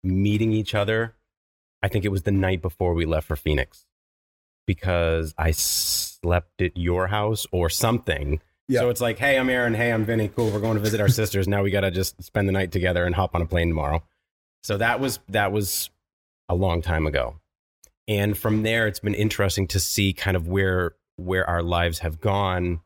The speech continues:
Speaker 1: based on how we kind of started our lives, you know, where we lived and, and you going off to college and everything like that. So instead of me kind of going over everything about you,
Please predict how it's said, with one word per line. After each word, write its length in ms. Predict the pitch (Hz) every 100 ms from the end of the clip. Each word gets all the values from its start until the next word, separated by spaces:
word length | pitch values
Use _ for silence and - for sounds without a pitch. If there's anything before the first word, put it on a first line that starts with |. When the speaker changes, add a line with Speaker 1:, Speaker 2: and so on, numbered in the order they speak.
| _ _ _ _ _ _ _ _ 85 82
Speaker 1:
based 320 | 107 104 -
on 140 | 95 87
how 360 | - 92 82
we 560 | 80 82 82 82 85 82
kind 200 | - 80
of 60 | 80
started 320 | - 104 127
our 120 | 82
lives, 460 | 67 62 62 - - _
you 100 | 92
know, 140 | 80 80
where 280 | 80 90 85
we 120 | 82
lived 420 | 90 90 98 87
and, 220 | 82 80
and 260 | 85 82 80 _ _
you 200 | 87 101
going 280 | 101 92 92
off 160 | 90 -
to 80 | -
college 540 | 95 78 80 101 92
and 120 | 92
everything 300 | 87 95 101
like 180 | 92 85
that. 260 | 104 92 -
So 300 | 92 85 80 _ _ _ _ _ _ _ _ -
instead 240 | 123 113 160
of 80 | 107
me 400 | 110 117 117 110
kind 220 | - 107
of 100 | 90
going 260 | 95 101 98
over 200 | 92 85
everything 380 | 98 95 - 92
about 240 | 87 85 87
you, 500 | 98 117 90 82